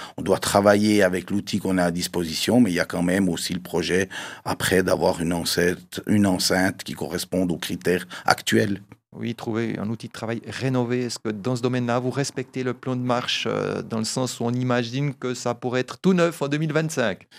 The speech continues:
Speaker 1: Alors, ça sera pas deux mille vingt-cinq. Je pense qu'en fonction, on s'est rendu compte aussi dans le cadre d'une, euh, une rénovation en cours d'exploitation,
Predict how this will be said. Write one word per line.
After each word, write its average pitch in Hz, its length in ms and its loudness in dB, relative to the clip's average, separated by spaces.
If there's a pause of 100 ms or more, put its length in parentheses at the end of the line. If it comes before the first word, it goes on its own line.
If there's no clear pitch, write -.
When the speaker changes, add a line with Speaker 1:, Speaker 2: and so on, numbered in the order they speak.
(140)
Speaker 1:
Alors, 127 460 8
ça 123 120 4
sera 113 300 2
pas 110 120 8
deux 107 280 4
mille 120 200 6
vingt-cinq. 123 720 6
Je - 160 -2
pense 113 340 4
qu'en 107 220 0
fonction, 101 480 0
on 95 60 2
s'est 98 140 2
rendu 104 260 4
compte 107 300 2
aussi 101 300 2
dans 98 120 2
le 95 80 0
cadre 90 320 2
d'une, 92 240 2
euh, 90 180 4 (400)
une - 60 -4
rénovation 117 580 8
en 98 60 0
cours 113 240 2
d'exploitation, 113 880 4